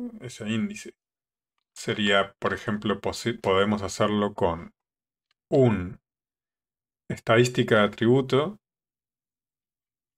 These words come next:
Quiero dejar este aquí para hacer las diferentes. Este,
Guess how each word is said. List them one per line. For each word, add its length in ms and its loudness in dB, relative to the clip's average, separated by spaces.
Quiero 220 -6
dejar 300 -2
este 460 -8
aquí 180 -10
para 220 -6
hacer 340 -14
las 180 -4
diferentes. 680 -10
Este, 520 -6